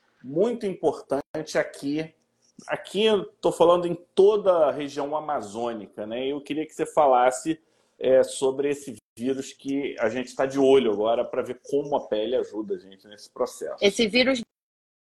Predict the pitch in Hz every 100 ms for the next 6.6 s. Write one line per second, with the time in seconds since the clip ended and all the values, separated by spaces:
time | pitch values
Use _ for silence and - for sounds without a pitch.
0 | - 220 220 254 233 220 214 269 285 240
1 | 233 240 247 254 254 247 269 277 233 208
2 | 208 208 196 190 226 - 269 254 240 294
3 | 294 247 214 196 214 254 214 196 226 214
4 | 226 - 214 196 233 226 214 196 - 208
5 | 202 208 196 202 214 240 214 226 - 233
6 | 214 190 214 247 240